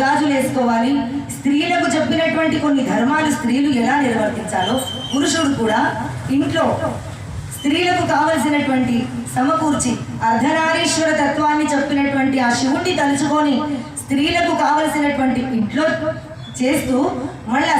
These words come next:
సమాజంలో కావలసినటువంటివి సమాజంలో చూసుకుంటూ ఉన్నప్పుడు అర్ధనారీశ్వర తత్వాన్ని నిలబెట్టినట్టే కదా. ఈరోజు స్త్రీలు పురుషులు సమాన హక్కులు అని అందరం బయట మాట్లాడుకుంటూ ఉన్నారు. ఇలాంటి సందర్భంలో స్త్రీలు చాలా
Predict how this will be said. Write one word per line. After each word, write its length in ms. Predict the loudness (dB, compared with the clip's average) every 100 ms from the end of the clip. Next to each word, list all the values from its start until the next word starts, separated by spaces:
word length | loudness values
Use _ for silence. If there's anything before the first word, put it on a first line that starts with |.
| 2
సమాజంలో 560 | 2 2 2 0 0 0 2
కావలసినటువంటివి 960 | 2 0 0 0 0 2 2 2 2 0 -2 -4 -2
సమాజంలో 500 | 0 2 2 0 0 0
చూసుకుంటూ 440 | 0 -2 -2 0 0
ఉన్నప్పుడు 380 | 0 0 0 0 0 -2 -8 -4 -2
అర్ధనారీశ్వర 640 | 2 2 2 0 0 0 0
తత్వాన్ని 380 | 0 0 0 2 0
నిలబెట్టినట్టే 640 | 0 0 0 0 0 0 2
కదా. 160 | 0 0 -4 -10 -10 -4
ఈరోజు 260 | 0 0 0 0
స్త్రీలు 340 | 0 0 0 0
పురుషులు 340 | 0 0 0 0 2
సమాన 260 | 2 2 2
హక్కులు 300 | 0 0 0 2
అని 160 | 2 0 -2 -6 -2
అందరం 280 | 0 2 2 2
బయట 180 | 0 0 0
మాట్లాడుకుంటూ 600 | 0 0 0 0 -2 0 0
ఉన్నారు. 320 | 0 -2 -4 -10 -14 -16 -18 -18 -18 -20 -16 -12 -10 -4
ఇలాంటి 360 | 0 0 0 0 0
సందర్భంలో 640 | 2 2 2 0 0 0 0 -4 -8 -8 -10 -8
స్త్రీలు 440 | -2 0 2 2 2 0 -4 -2
చాలా 240 | 0 2